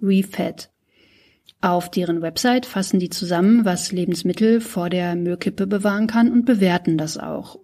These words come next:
Und das habe ich natürlich auch verlinkt auf der Episodenwebsite. Die findet ihr nochmal auf notizen aus amerika punkt de.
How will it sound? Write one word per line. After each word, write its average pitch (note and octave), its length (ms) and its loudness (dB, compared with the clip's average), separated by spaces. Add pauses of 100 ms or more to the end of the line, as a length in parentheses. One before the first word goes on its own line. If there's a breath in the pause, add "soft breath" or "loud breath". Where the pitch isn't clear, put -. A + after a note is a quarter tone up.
Und F3+ 380 2
das E3 120 -2
habe F3+ 120 2
ich D#3+ 100 -4
natürlich E3+ 400 0
auch - 80 -12
verlinkt C4 420 2
auf G#3 180 2
der F#3 200 2
Episodenwebsite. F3+ 1040 0
Die E3+ 100 0
findet F3+ 380 2
ihr E3+ 240 0
nochmal E3 540 -2
auf F3+ 280 -2
notizen F#3 720 0
aus E3+ 240 -6
amerika E3+ 720 -2 (260 loud breath)
punkt F3 460 -4
de. C4 420 2